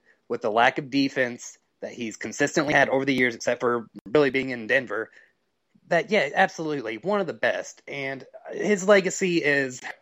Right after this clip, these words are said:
beyond what any, I mean, what most quarterbacks, most N F L players even think about or wish of having. There's so many stats and numbers and everything else you can go into.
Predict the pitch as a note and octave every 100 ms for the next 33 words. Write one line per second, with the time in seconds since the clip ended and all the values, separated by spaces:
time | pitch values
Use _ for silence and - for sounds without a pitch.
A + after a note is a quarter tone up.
0 | _ _ A2 C#3+ C#3 C3 A2 F#2+ - _
1 | _ _ _ _ _ A2+ B2 A#2+ A#2 -
2 | D3+ C#3 B2+ C#3+ C3+ B2 C3+ B2+ C3+ D3
3 | - D3+ C3 B2 B2 C3+ C3 - C3 A#2
4 | A#2 - B2 A#2 A#2 C3 B2 A2+ _ -
5 | F3+ C3 G#2+ G2+ F#2+ G2+ B2 A#2+ - C#3+
6 | - F#3 G3 - - A#2 - - C#3+ A#2+
7 | F#2 F2 _ _ _ _ _ _ _ -
8 | D#3 - G#3 F#3+ F3 D3 C3 - E3+ D#3+
9 | D3 C3+ B2+ D3+ D3 D3 C#3+ B2+ B2 D3+
10 | D3+ D#3+ C#3+ C#3+ C3+ B2+ C3 C3 C3 B2
11 | - C3+ B2+ B2